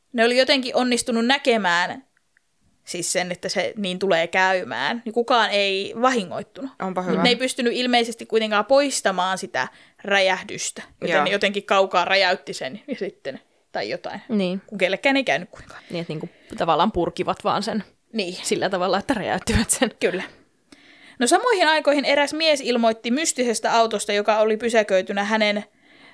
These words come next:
Speaker 1: ö, kotinsa eteen Pasadenassa. Poliisi tarkisti rekisterikilven ja totesi, että auton oli vuokrannut Bruce Pardo.
Speaker 2: Aha.
Speaker 1: Bruce oli siis vuokrannut tällaisen hopeanvärisen Toyotan,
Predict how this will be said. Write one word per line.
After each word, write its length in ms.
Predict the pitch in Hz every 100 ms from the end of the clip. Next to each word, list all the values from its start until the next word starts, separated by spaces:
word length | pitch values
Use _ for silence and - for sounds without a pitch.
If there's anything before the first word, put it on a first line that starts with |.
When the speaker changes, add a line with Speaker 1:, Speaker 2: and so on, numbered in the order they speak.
| -
Speaker 1:
ö, 180 | 208 196
kotinsa 480 | 202 277 233 196 214
eteen 540 | - 190 190 185 190 185 - _ _
Pasadenassa. 760 | 202 196 185 - 170 208 - - - _ _ _ _ _ _ _
Poliisi 360 | - 285 330 311
tarkisti 360 | 269 247 240 254
rekisterikilven 960 | 311 359 294 269 247 254 247 247 240 - _ -
ja 100 | 233
totesi, 480 | 285 294 254 233 233
että 180 | 226
auton 360 | 226 285 233 -
oli 240 | 302 320
vuokrannut 560 | 294 269 226 214 208 220
Bruce 400 | - 202 247 - _ -
Pardo. 260 | 196 180 - - _ _
Speaker 2:
Aha. 260 | 202 226 277 - _ _ _ _ _ _ _
Speaker 1:
Bruce 280 | 302 330 285
oli 140 | 277
siis 180 | 269 262
vuokrannut 500 | 294 311 262 233 220
tällaisen 360 | 226 226 240
hopeanvärisen 760 | 254 269 240 208 202 208 208 208
Toyotan, 520 | 262 277 294 330 359